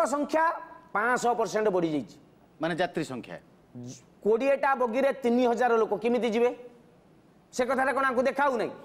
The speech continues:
Speaker 1: ଆପଣ ପ୍ରତିଦିନ ଖବରକାଗଜରେ ଦିନେ ଦି ଦିନ, ସପ୍ତାହରେ ଚାରି ଥର ଦେଖୁଥିବେ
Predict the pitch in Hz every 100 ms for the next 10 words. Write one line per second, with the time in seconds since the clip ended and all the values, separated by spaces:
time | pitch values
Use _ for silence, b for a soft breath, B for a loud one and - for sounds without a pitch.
0 | B - 208 - 262 302 302 220 214 277
1 | 254 285 226 247 262 262 262 254 277 226
2 | 240 262 233 240 277 240 240 254 254 247
3 | 233 233 247 233 247 240 262